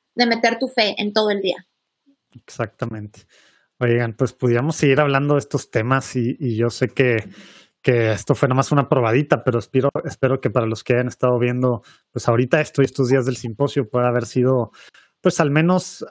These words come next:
Speaker 2: ahí como que ponernos a pensar y, y pensar para, pues para actuar, ¿verdad?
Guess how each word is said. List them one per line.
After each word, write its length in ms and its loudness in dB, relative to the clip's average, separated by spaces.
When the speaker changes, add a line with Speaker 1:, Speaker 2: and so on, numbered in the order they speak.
Speaker 2:
ahí 320 2
como 280 0
que 240 2
ponernos 480 -2
a 100 -2
pensar 800 -2
y, 440 0
y 260 -6
pensar 460 -4
para, 380 2
pues 140 -8
para 180 0
actuar, 420 2
¿verdad? 360 2